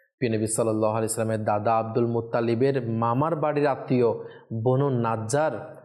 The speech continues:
হাতিয়ার নিয়ে কুবা থেকে শহর পর্যন্ত, এ, কিতাবের মধ্যে আসছে প্রায় ওই কুবা নামক স্থান থেকে একেবারে শহর পর্যন্ত দুই পাশে, রাস্তার দুই পাশে, আহ, লাইন করে সকল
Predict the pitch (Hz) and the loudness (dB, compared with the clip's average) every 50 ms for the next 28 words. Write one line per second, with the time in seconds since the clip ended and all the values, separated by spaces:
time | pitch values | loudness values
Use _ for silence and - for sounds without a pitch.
0 | - - - - - 151 151 151 - 160 151 160 170 175 151 147 147 139 135 127 | -20 -18 -14 -6 -4 -2 -2 -2 0 2 2 4 2 2 0 0 2 2 2 2
1 | 113 98 - - - - - - 139 131 139 147 131 151 131 - 151 - - 170 | 0 -2 -4 -8 -14 -12 -4 0 0 2 2 0 0 -2 -2 0 -2 -2 -2 -2
2 | 151 175 202 196 - - 160 135 - 147 131 117 - 131 110 101 - - - - | 0 0 -2 -2 0 0 0 2 2 0 -2 0 0 0 -2 -2 -2 -8 -14 -20
3 | - - - - - - - 123 120 113 - - - 117 131 123 135 135 139 135 | -20 -20 -20 -20 -18 -10 -6 -6 -6 -6 -6 -4 -4 -2 0 0 0 0 0 0
4 | 135 147 147 139 - - 156 147 147 143 143 151 143 - 151 156 151 151 - 135 | 0 0 0 -2 -2 -2 -2 -2 0 0 2 2 2 4 2 2 2 2 2 0
5 | 127 143 147 147 147 151 143 143 143 139 - 151 139 131 143 135 156 151 151 147 | 2 2 2 0 0 0 0 0 -2 -2 -2 -4 -2 -2 0 0 0 0 0 0
6 | 127 135 127 - - - 143 147 165 160 - - 156 147 151 160 156 151 160 175 | 0 0 -2 -2 -2 -2 0 0 -2 -2 -2 0 0 0 0 0 0 2 2 2
7 | 175 170 - - 147 127 147 170 160 - - 170 160 - - 208 185 151 123 123 | 2 0 -4 -4 0 2 2 2 2 2 -2 -4 -4 -2 0 2 2 4 2 2
8 | 120 - - - 135 127 120 131 127 127 131 131 131 - 175 185 190 185 - - | 0 0 -2 -4 -2 2 2 2 2 2 0 -2 0 0 2 2 2 0 -4 -10
9 | - - - - - - 120 120 120 120 117 139 165 190 208 220 208 220 208 196 | -16 -16 -18 -14 -6 -4 0 2 2 2 2 2 2 2 2 2 4 4 4 4
10 | 185 160 127 110 110 - - - - - - - 160 139 - - 156 156 151 139 | 4 4 2 0 -2 -8 -12 -14 -10 -8 -4 -2 -2 -2 0 0 2 2 2 2
11 | 123 - - | 0 -2 -4